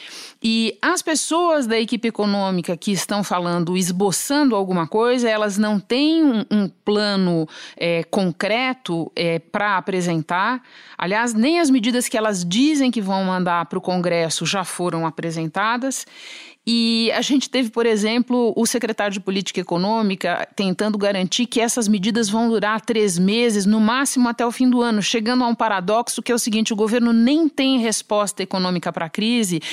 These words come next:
e já está dizendo que as medidas têm prazo de validade. A minha pergunta pra você é o seguinte: é, tem condição de essa equipe econômica,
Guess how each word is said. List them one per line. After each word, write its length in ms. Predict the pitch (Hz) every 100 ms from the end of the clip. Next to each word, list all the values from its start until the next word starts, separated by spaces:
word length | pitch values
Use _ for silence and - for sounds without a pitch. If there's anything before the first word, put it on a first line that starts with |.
| - -
e 120 | 208
já 260 | 196 262 320
está 240 | - 247
dizendo 340 | 208 208 220
que 120 | 226 240
as 100 | 233
medidas 480 | 240 190 208 226
têm 160 | - 233
prazo 380 | - 220 220 208
de 100 | 220
validade. 680 | 220 233 214 185 156 135 139 - - - - -
A 100 | -
minha 200 | 311 381
pergunta 380 | 302 269 285 262
pra 160 | 226
você 220 | 214 208 277
é 40 |
o 40 |
seguinte: 600 | 277 262 233 226 175 180 -
é, 380 | 196 185 180 - _ -
tem 240 | 302 349
condição 640 | - 311 269 247 233 214
de 120 | 190 196
essa 400 | 220 262 247 240
equipe 360 | 214 220 196
econômica, 880 | 196 196 180 180 170 160 - 139 135